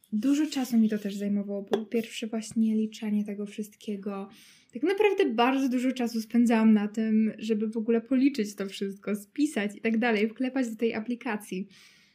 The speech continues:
A po drugie, zaczęłam zauważać, że wpadłam w takie mega toksyczne myślenie.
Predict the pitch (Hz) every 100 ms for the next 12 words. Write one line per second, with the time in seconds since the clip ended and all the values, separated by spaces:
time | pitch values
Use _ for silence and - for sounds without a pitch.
0 | _ _ _ _ _ - - 277 - 226
1 | 208 196 196 190 247 277 - - _ _
2 | _ _ _ _ _ _ 226 240 233 -
3 | 262 302 320 294 254 233 214 214 269 277
4 | - 240 233 - - 233 247 247 233 -
5 | 226 226 226 226 214 - 220 - 214 208
6 | - 196 190 190